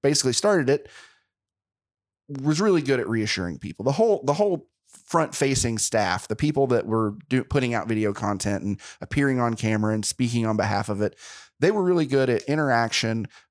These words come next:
uh, keeping things as, uh, transparent as possible, but not, you know, they,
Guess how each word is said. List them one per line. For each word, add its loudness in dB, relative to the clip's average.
uh, 4
keeping -2
things -2
as, 0
uh, 2
transparent -2
as 0
possible, -4
but 0
not, 2
you 0
know, -2
they, 4